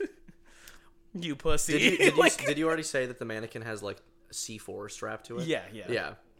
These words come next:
Speaker 1: So, yeah,
Speaker 2: I
Speaker 1: and
Speaker 2: zoned out. I was thinking of,
Speaker 1: Yeah.
Speaker 2: of the mannequin in comparison to what Sheila actually looked like.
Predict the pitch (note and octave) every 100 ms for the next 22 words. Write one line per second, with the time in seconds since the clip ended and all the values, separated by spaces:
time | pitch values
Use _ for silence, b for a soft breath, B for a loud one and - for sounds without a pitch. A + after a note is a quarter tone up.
0 | B B B - - D3 C#3 C3+ B2 A2
1 | A#2 B2+ B2 A#2 A2+ G#2+ G#2 G#2+ G2+ A2
2 | G#2 G#2+ G#2+ G#2+ G2+ _ b b b -
3 | - - G2 A2 A2 A2 A2 - A2 A2
4 | - _ - A#2 G#2+ A2 G#2+ G#2+ G#2+ A2
5 | A2 G#2+ A2+ A2 G#2+ A2 - A2 A2 A2+
6 | A#2 -